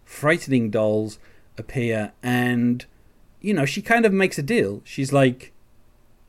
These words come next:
uh, you know, she kinda g-, she gives her story, and, you know, she just wants to be loved by a kid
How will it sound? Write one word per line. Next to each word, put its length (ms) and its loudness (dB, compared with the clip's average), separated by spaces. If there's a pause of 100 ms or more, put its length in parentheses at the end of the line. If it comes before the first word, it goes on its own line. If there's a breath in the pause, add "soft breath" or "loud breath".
(140)
uh, 80 -16
you 140 -2
know, 80 0
she 140 -6
kinda 260 4
g-, 180 -10
she 140 -8
gives 260 2
her 160 -2
story, 500 0
and, 320 -4
you 100 0
know, 60 -2
she 220 -6
just 200 -4
wants 280 0
to 100 -14
be 400 -4
loved 240 0
by 140 -4
a 80 -4
kid 340 -2